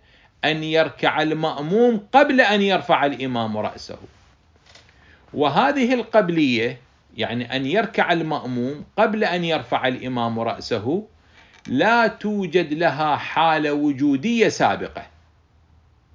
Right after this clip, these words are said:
وعليه عنوان القبلية لا يمكن أن يستفاد، ولا يمكن إثبات أن الإمام لا زال راكعاً وباقياً على ركوعه لكي يصح الالتحاق،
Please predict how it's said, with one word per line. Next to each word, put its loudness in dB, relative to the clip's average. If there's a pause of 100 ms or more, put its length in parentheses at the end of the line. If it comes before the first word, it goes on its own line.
(200)
وعليه 2 (1300)
عنوان 0
القبلية -2
لا 4
يمكن -2
أن -2
يستفاد، 0 (220)
ولا 2
يمكن -2
إثبات -4
أن -2
الإمام -2
لا 2
زال 4
راكعاً 0
وباقياً 0
على 4
ركوعه -4
لكي -4
يصح -6
الالتحاق، -6